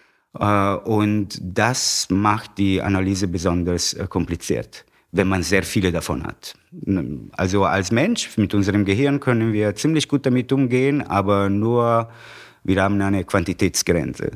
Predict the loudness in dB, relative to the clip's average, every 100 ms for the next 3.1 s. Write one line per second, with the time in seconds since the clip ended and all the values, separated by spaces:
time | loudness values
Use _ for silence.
0 | -6 -6 -4 -4 -2 0 0 0 -2 -2
1 | 0 0 -2 -2 -2 -2 0 -2 0 0
2 | 0 0 0 2 2 0 -2 -4 -2 0
3 | 0